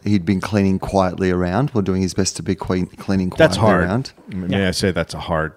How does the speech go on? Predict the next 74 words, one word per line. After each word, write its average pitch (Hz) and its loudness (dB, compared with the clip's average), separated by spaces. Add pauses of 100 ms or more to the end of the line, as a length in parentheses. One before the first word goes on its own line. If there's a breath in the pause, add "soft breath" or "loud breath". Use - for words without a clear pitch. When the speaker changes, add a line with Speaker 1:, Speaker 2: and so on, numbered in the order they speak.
Speaker 2:
not 98 -2
only 101 2
is 85 -2
it 90 -2
a - -8
hard 80 -6
job 69 -4
in 73 -10
general, 71 -6
but 73 -8
it's - -14
also 80 -8
hard 80 -8
to 73 -14
be 82 -10
quiet 82 -4
while 69 -4
you're 65 -4
cleaning. 69 -6
Speaker 1:
Right, 107 4
I 127 4
did 127 2
tip 113 2
him 95 2
extra 92 -4
for 98 -2
being 92 -2
Speaker 2:
No, 127 2
you 92 6
Speaker 1:
quiet. 90 0
Speaker 2:
did. 78 -2
Nice. 98 0
Speaker 1:
Yeah. - -8
Speaker 2:
He 107 -2
was 139 0
quiet. 147 -8
It - -18
was 85 -4
Speaker 1:
Yeah. 113 6
Speaker 2:
great. - 2
Speaker 3:
Well, 170 2
'cause 165 -2
he 180 -2
picked 170 -4
up 143 0
every 139 0
dust - 0
grain 120 0 (260)
by 117 -2
hand 127 0
rather 117 0
than 113 -4
vacuuming. 110 -4 (140)
Speaker 1:
Right, 107 2
well, 127 2
he 131 4
does 139 2
that 120 2
anyway 101 0
'cause 113 -2
he's 107 -4
kind 123 4
of 117 0
a 113 2
zen 107 2
looking 104 0
dude. 95 2
You 104 4
guys 98 2
saw 98 0
him. 95 0
He's, 87 -2
Speaker 3:
<laughs> - -20
Yes. - -18